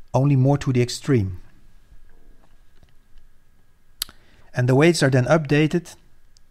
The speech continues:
as the weight in the next round for action, uh, I is the weight of action I in the previous round times e to the power gamma times one over k times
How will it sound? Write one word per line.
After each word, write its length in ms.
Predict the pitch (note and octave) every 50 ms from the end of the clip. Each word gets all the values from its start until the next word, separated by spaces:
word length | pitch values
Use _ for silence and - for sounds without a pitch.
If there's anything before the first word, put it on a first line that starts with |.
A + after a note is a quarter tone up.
| - -
as 380 | - A#2+ A#2+ A#2+ A#2 - - -
the 80 | A2+
weight 320 | A2 A#2+ C3 C#3 C#3 C3+ -
in 140 | B2 A2+ A2+
the 40 |
next 260 | A2+ B2 B2 - - -
round 380 | B2+ B2+ C3 D#3 F3+ F#3 F3
for 420 | - - - C3 B2 A#2+ A#2+ A#2+ A#2+
action, 480 | A2+ A2+ - - A#2+ A#2 A#2 A#2 A2+
uh, 140 | A2 G#2+ G#2+ - -
I 380 | B2+ C#3 D#3 E3+ F#3 F#3 D#3+ - - - - - - - - -
is 80 | -
the 80 | - B2
weight 380 | A#2 B2 B2 C3 B2+ B2 -
of 440 | A2+ A2+ A2+ A2+ - - - - - - -
action 300 | A2+ A#2 - - A#2+ A#2
I 200 | A#2 A#2+ A#2+ A#2
in 300 | A#2 A#2 A#2 A#2 A#2 A2+
the 60 | -
previous 460 | - - E3 F3+ E3+ E3 D3 C3+ -
round 420 | D3+ C#3 C#3 D3 D3+ D3 - - - - - - _ - -
times 500 | C3+ C3+ C#3 D3+ D#3 D3 - - - - - - - - - - - -
e 200 | C#3+ D#3+ E3 D#3+
to 120 | D#3+ -
the 100 | C#3+ B2 A#2+
power 480 | - C3+ C3 B2+ B2 B2+ B2 B2 A#2+ - - - - - - - - - - - - - - - - - - - - - - - - - - - - - -
gamma 240 | A#2+ B2 B2+ A#2+
times 340 | A#2 - A#2 G#2+ A2 A2 A2
one 200 | A#2+ A2+ A2+ A#2
over 160 | A#2 G#2+ A2
k 400 | G#2 - A2+ G#2 G#2 G#2 G#2 G#2 - - - - - - - - - - - - - -
times 540 | - G2+ G2+ G#2 G#2 G2+ - - - -